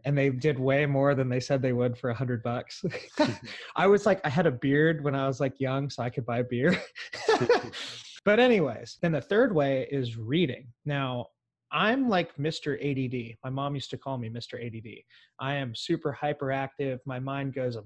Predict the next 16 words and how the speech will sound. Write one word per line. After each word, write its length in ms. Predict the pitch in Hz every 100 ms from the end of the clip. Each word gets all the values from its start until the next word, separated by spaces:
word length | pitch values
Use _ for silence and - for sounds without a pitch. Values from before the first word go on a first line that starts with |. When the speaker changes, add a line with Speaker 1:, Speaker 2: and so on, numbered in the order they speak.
| 113
Speaker 1:
million 480 | 139 151 151 147 139
miles 420 | 135 131 135 123
an 100 | 120
hour, 300 | 127 131 131
and 80 | 113
my 120 | 113 -
thoughts 360 | 123 120 - -
go 160 | 113
a 60 | 113
million 340 | 123 123 120
and 100 | 113
a 40 | 110 -
half 180 | 120 120 120
miles 300 | 117 110 -
an 80 | -
hour. 240 | - 147